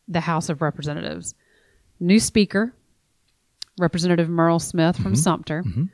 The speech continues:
Speaker 1: That was already determined, um, but we know that coming into the next two-year session, we have a new Speaker of the,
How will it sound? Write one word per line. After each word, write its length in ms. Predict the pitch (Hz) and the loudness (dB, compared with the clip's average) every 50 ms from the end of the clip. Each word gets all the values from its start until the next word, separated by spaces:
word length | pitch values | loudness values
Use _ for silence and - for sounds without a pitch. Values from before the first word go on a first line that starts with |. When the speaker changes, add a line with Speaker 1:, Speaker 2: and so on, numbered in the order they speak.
| _ _ _ _ _ | _ _ _ _ _
Speaker 1:
That 180 | - 170 196 185 | 0 0 0 0
was 120 | 196 165 | 0 2
already 220 | 185 175 170 170 170 | 2 2 2 2 0
determined, 680 | 156 156 - - - 240 220 202 170 151 156 185 190 - - _ _ - - | -2 -6 -8 -4 0 2 2 4 2 2 0 -2 -4 -8 -12 _ _ -2 2
um, 340 | 190 170 165 165 165 165 160 165 | 2 4 4 4 2 0 2 6
but 300 | 190 185 175 170 - - - | 6 8 8 6 4 -2 -6
we 200 | 190 185 185 180 | -4 -2 0 2
know 240 | 185 190 190 190 170 | 2 4 4 2 2
that 200 | 175 - - - | -2 -6 -6 -4
coming 300 | - 208 185 180 175 180 | -4 -2 -2 0 0 0
into 520 | 180 180 175 165 - 190 170 170 165 160 - _ _ _ _ - - - | 0 0 -2 -2 -4 -2 -2 -2 -2 -4 -6 _ _ _ _ -12 -4 0
the 80 | 202 | 4
next 360 | 190 180 175 - - - - - | 4 4 4 2 -2 -8 -8 -2
two-year 420 | - - 220 196 185 185 185 170 | 2 4 4 6 4 4 2 2
session, 460 | - - 220 208 202 - 180 160 156 165 | 2 2 2 2 2 2 0 0 0 0
we 120 | 170 165 | 0 0
have 220 | 156 165 160 156 165 | 2 0 0 0 2
a 120 | 165 160 | 2 2
new 200 | 160 165 165 170 | 2 2 2 0
Speaker 420 | 165 - - - 165 - - 165 160 | 0 0 0 -2 -2 -2 -2 -4 -6
of 120 | 156 156 160 | -6 -6 -4
the, 180 | 156 160 156 | -6 -6 -6